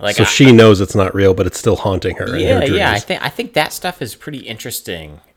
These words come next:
Speaker 1: and, uh, and I think, I think for a while the movie is doing something interesting with that.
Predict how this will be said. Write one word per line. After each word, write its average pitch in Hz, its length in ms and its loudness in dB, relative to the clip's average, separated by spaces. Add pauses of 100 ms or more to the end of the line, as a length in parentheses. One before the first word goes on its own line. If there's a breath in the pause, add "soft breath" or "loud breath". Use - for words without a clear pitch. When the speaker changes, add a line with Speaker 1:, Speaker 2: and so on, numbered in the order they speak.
Speaker 1:
and, 85 640 -10 (280)
uh, 78 840 -12 (240)
and 104 400 -10
I 95 80 -6
think, - 220 -14 (180)
I 101 80 -10
think 135 180 -10
for - 180 -4
a 104 80 0
while 95 420 -4
the 90 100 -10
movie 87 280 -12
is 76 100 -16
doing 85 260 -12
something 87 380 -14
interesting 85 640 -18
with 90 300 -14
that. 104 320 -12